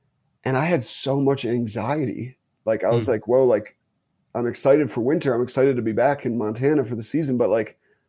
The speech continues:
Speaker 1: I'm about to give up this freedom."
Speaker 2: Hmm.
Speaker 1: And, and, like, I'm committing to being in a,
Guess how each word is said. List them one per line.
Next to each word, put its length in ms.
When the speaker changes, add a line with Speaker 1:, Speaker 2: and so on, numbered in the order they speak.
Speaker 1:
I'm 140
about 380
to 120
give 380
up 220
this 200
freedom." 500
Speaker 2:
Hmm. 300
Speaker 1:
And, 380
and, 260
like, 160
I'm 140
committing 520
to 100
being 260
in 80
a, 100